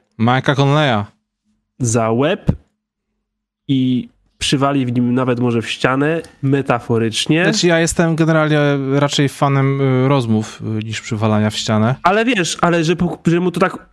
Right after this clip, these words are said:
Speaker 2: dobitnie uświadomi, a nie powie, „Wiesz, Ja Morant, może jesteś smutny i chodź pogadamy o tym”, tylko mu powie, „Mo-, ziomek, ja tu byłem w tym miejscu, ja widziałem takich jak ty, ja ci mogę nawet pokazać, jak oni teraz wyglądają, jak teraz skończyli. I w życiu nie będziesz tu, gdzie ja jestem,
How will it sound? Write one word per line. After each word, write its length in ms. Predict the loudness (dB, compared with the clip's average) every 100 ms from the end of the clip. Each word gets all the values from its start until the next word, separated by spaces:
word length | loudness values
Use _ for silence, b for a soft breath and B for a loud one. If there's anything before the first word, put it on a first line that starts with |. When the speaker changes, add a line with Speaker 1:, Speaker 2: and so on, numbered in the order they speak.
| _ _ _ _ -2
Speaker 2:
dobitnie 520 | 0 0 -2 0 0
uświadomi, 520 | 0 0 2 2 0
a 60 | 0
nie 100 | 0
powie, 180 | 0 0
„Wiesz, 240 | 0 0 0
Ja 80 |
Morant, 340 | 0 0 0 0
może 200 | 0 0
jesteś 220 | -2 -4
smutny 400 | -2 -2 0 0
i 40 |
chodź 160 | 0 0
pogadamy 420 | 0 0 0 0
o 100 | -2
tym”, 280 | 0 -2 -2 -10 _ _ -6
tylko 140 | -2
mu 60 | 0
powie, 280 | 0 -2 -4 _
„Mo-, 220 | -4 -4 -4 -2
ziomek, 380 | 0 0 0 -2
ja 80 |
tu 100 | 0
byłem 380 | 0 2 0 -2
w 20 |
tym 160 | -2 -2
miejscu, 340 | -2 -4 -6 0
ja 140 | 0
widziałem 320 | 2 0 0
takich 180 | 0 -2
jak 140 | -2 -2
ty, 240 | -4 -4 -8 _ -4
ja 80 |
ci 140 | 0 0
mogę 140 | 0
nawet 140 | 0 0
pokazać, 300 | 0 0 0
jak 100 | 0
oni 80 |
teraz 200 | 0 0
wyglądają, 440 | 0 0 0 0 0
jak 120 | -2
teraz 260 | -2 -2 -4
skończyli. 580 | -2 -2 -2 -4 -4 -8 b b _ _ _ _ _ _ _ -4
I 80 | -2
w 40 |
życiu 200 | 0 0
nie 100 | 0
będziesz 180 | 0 -2
tu, 100 | -2
gdzie 180 | 0 2
ja 180 | 2
jestem, 440 | 0 -2 -2 -2